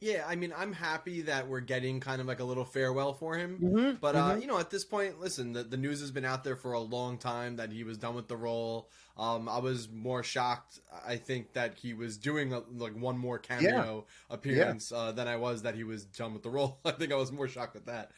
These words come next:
Speaker 1: So, yeah, so for me, I mean, I've mentally kind of moved on, but I did like his Batman, enjoy his Batman. I will be always probably a little bit sad that I, we didn't
Speaker 2: Yeah.
Speaker 1: get to see, like, a real solo, you know, film with him, but,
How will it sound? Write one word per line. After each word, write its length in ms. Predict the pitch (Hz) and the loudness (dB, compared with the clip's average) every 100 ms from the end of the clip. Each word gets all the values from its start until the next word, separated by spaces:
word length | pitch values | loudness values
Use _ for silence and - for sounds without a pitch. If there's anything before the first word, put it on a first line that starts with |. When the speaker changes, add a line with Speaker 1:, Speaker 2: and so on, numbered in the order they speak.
| - - - | -20 -18 -4
Speaker 1:
So, 280 | 160 151 | 0 2
yeah, 220 | 180 240 143 | 4 2 4
so 140 | 185 | 0
for 140 | 180 | 0
me, 160 | 196 196 | 2 2
I 60 | 180 | 2
mean, 120 | 165 | 2
I've 140 | 143 | 2
mentally 400 | 139 135 143 143 | 0 -2 -2 -2
kind 160 | 143 135 | 0 -2
of 80 | 131 | 0
moved 220 | 135 123 | 0 0
on, 300 | 123 127 127 - - | -2 -2 -4 -12 -8
but 160 | 127 123 | -4 -2
I 140 | 113 | -2
did 400 | 120 110 131 113 - | -4 2 2 2 -2
like 240 | 127 131 | 0 0
his 100 | 135 | -2
Batman, 520 | 110 127 117 127 127 120 | 0 0 2 -2 -2 -4
enjoy 280 | 113 120 | -4 -2
his 120 | 123 107 | -2 0
Batman. 500 | 120 113 120 117 107 | -2 0 -2 -2 -4
I 140 | 113 | -4
will 180 | 117 117 | -2 -2
be 400 | 117 117 113 - 107 110 | -4 -4 -6 -10 -14 -6
always 300 | 135 160 170 | -2 0 0
probably 220 | 190 175 | 0 0
a 80 | 165 | 0
little 260 | 151 160 160 | -2 -4 -4
bit 180 | 165 - | -4 -2
sad 300 | 151 151 139 | -2 0 0
that 100 | 123 | -2
I, 100 | 120 | -2
we 140 | 131 | 0
didn't 140 | 127 | 6
Speaker 2:
Yeah. 60 | 160 | 8
Speaker 1:
get 80 | 190 | 8
to 60 | |
see, 300 | - - 131 | 4 -2 0
like, 200 | 135 127 | 2 0
a 40 | 127 | -2
real 380 | 127 131 127 - - - | 0 0 -2 -8 -20 -10
solo, 600 | - 135 131 127 127 123 | 0 4 4 4 2 0
you 100 | 123 | -2
know, 160 | 120 | -4
film 240 | 117 127 127 | -2 -2 -2
with 140 | 120 | -4
him, 220 | 127 123 | -6 -4
but, 220 | 117 117 | -2 -4